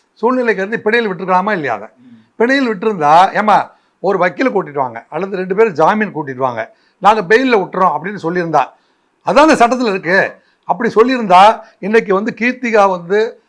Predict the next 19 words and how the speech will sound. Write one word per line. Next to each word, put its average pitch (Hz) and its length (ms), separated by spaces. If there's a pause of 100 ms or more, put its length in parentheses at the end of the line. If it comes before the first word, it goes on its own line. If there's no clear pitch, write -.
(280)
இந்த 180 220
மாதிரி 214 240
வந்து 196 360
அநியாயமா 220 680
வந்து 180 220
ஒரு 156 180
உயிர் 185 220
பிரிந்திருக்குமா 147 640
காவல் 165 280
நிலைய 131 220
வாசல்ல. 120 500 (720)
இந்த, 175 180
இந்த 185 280
நடுக்காவேரி 226 640
காவல் 196 300
நிலையத்துல 170 500
கண்டிப்பா 180 440
வந்து 170 360
நாளைக்கு 170 600